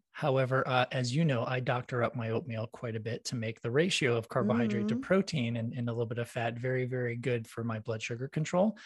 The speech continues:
Speaker 2: Yep.
Speaker 1: Uh, knowing that I'm not training until later in the day today, I didn't have to throw in too many carbohydrates just yet. But I
Speaker 2: Okay.
Speaker 1: did, I did stabilize. So it was more of, like, a two-to-one breakfast for me today.
Speaker 2: Two to one.
Speaker 1: Two parts carb to one part protein.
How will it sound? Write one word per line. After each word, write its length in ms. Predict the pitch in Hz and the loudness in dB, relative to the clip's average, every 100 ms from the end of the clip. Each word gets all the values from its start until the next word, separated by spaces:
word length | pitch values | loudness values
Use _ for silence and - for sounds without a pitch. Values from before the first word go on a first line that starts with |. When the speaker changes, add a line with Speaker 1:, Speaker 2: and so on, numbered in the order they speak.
| - 175 | -12 -4
Speaker 2:
Yep. 220 | 170 175 | -2 0
Speaker 1:
Uh, 120 | 123 139 | 0 4
knowing 320 | 165 175 165 | 4 4 4
that 160 | 147 | 4
I'm 200 | 139 143 | 4 2
not 240 | 143 139 123 | 0 0 -2
training 360 | - 135 135 | -4 -2 0
until 280 | 123 - 120 | -2 0 -2
later 280 | 117 180 214 | 4 4 6
in 80 | 135 | 4
the 80 | 117 | 0
day 160 | 110 | -2
today, 380 | 113 120 110 117 - - - - | -4 -4 -4 -4 -8 -20 -16 -2
I 120 | 131 | 2
didn't 220 | 147 143 | 4 2
have 260 | 120 135 - | 0 -4 -2
to 100 | 127 | -4
throw 300 | - 131 127 | 0 0 0
in 300 | 123 120 110 | 0 -2 -4
too 320 | - - 254 | -6 0 6
many 280 | 220 165 135 | 8 6 4
carbohydrates 720 | - 127 120 117 117 113 107 - | -2 -2 0 -2 -4 -4 -8 -6
just 260 | 113 110 | -4 -4
yet. 180 | - - - - _ - 170 | -4 -8 -12 -16 _ -8 4
But 160 | 147 151 | 4 6
I 80 | 131 | 2
Speaker 2:
Okay. 80 | |
Speaker 1:
did, 240 | 127 156 147 | 6 6 6
I 60 | 147 | 2
did 220 | 151 151 | 4 2
stabilize. 420 | - 123 120 113 | 2 0 0 0
So 160 | 151 156 | 4 4
it 20 | |
was 120 | 160 | 4
more 200 | 143 135 127 | 2 2 0
of, 80 | |
like, 160 | 120 113 | -2 -4
a 60 | 110 | -6
two-to-one 500 | - 131 117 110 107 | -4 -2 -2 -4 -4
breakfast 400 | 107 - 147 - | -4 -4 -10 -8
for 100 | 120 | -6
me 200 | 120 120 | -8 -8
today. 200 | - - | -6 -6
Speaker 2:
Two 120 | - 185 | -6 -4
to 180 | 180 151 | 0 0
one. 80 | 165 | 2
Speaker 1:
Two 20 | |
parts 240 | 131 185 | 2 2
carb 420 | 196 139 120 117 120 | 0 2 2 2 -2
to 80 | |
one 220 | 117 117 110 | -2 -2 -2
part 240 | 110 95 | -2 -2
protein. 420 | 123 95 - 101 | -6 -6 -6 -8